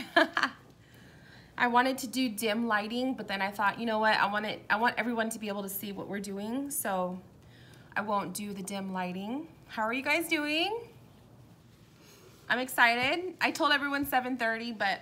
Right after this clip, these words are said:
I like to run a little bit early, and I was already all set up and stuff, and I was so excited I wanted to just get on here. So, um, I'm just gonna wait to see as people start coming in.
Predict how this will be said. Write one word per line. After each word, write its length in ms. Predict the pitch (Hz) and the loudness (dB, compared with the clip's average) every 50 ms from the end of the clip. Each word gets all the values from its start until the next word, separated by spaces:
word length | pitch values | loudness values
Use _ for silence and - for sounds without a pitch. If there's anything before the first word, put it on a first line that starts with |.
| - | 0
I 100 | - 208 | 0 0
like 180 | 202 226 226 226 | 2 0 -2 -4
to 100 | - 254 | -4 -4
run 200 | 233 226 220 226 | -2 -2 -2 -2
a 40 | 220 | -4
little 180 | 220 220 214 214 | -6 -6 -6 -6
bit 140 | 214 - - | -6 -6 -4
early, 400 | - 208 208 208 226 233 220 226 | -2 -2 -2 -4 -6 -6 -8 -6
and 240 | - - 202 202 196 | -4 -4 -4 -4 -4
I 60 | 190 | -6
was 120 | 185 185 | -4 -2
already 280 | 202 202 202 208 220 214 | 0 0 0 0 0 0
all 100 | 214 220 | -2 -2
set 220 | 220 - - 196 | -2 -2 -2 0
up 160 | 202 196 196 | 0 -2 -2
and 100 | 214 202 | -4 -10
stuff, 200 | - - 208 202 - | -8 -8 -8 -8 -6
and 100 | 202 202 | -6 -6
I 60 | 196 | -6
was 100 | 202 202 | -6 -6
so 120 | - 214 | -6 -8
excited 440 | 208 208 208 - 214 202 202 208 202 | -8 -8 -6 -6 -4 -4 -4 -4 -4
I 60 | 196 | -4
wanted 300 | 185 175 180 185 190 185 | -4 -4 -4 -6 -6 -6
to 60 | 190 185 | -8 -10
just 220 | 180 185 180 - | -10 -10 -10 -10
get 140 | - 185 175 | -8 -4 -4
on 180 | 170 175 185 | -2 -2 -2
here. 380 | 208 220 247 247 254 285 320 320 - - - - - - - - - - - - - - | -4 -4 -2 -2 -2 -4 -4 -6 -10 -16 -20 -20 -20 -20 -18 -20 -20 -20 -20 -20 -14 -8
So, 960 | - - - - - 262 233 220 214 214 214 214 208 196 196 190 - - - - | -6 -4 -2 2 4 6 6 8 8 6 6 6 6 4 4 2 0 -2 2 4
um, 540 | - 226 226 214 208 196 196 190 185 175 - - | 6 6 6 6 2 0 -2 -4 -6 -8 -6 -2
I'm 160 | - 226 233 | -2 -2 0
just 160 | 240 233 - | -2 -4 -4
gonna 160 | 262 240 233 | -2 -2 -2
wait 220 | 226 226 233 233 233 | 0 -2 -2 -2 -4
to 80 | 240 | -6
see 460 | 226 - - 254 226 226 226 226 233 233 - - - - - - - - | -6 -6 -6 -6 -6 -6 -6 -6 -8 -10 -14 -18 -20 -20 -20 -14 -10 -8
as 140 | 196 196 202 | -8 -6 -6
people 240 | - 226 226 240 | -10 -10 -10 -8
start 300 | 233 - - 220 196 - - | -8 -6 -4 -4 -4 -4 -6
coming 300 | - 240 233 240 233 226 | -8 -8 -6 -6 -6 -6
in. 300 | 214 208 214 240 277 | -6 -6 -4 -6 -6